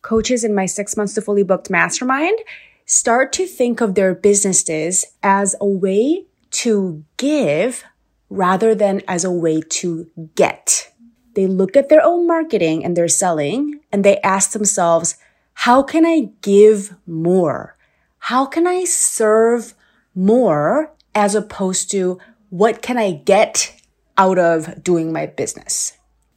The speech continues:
Some, a question that I get a lot in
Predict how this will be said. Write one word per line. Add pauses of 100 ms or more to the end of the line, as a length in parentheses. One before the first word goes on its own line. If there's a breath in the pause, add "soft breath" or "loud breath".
(100)
Some,
a
question
that
I
get
a
lot (180)
in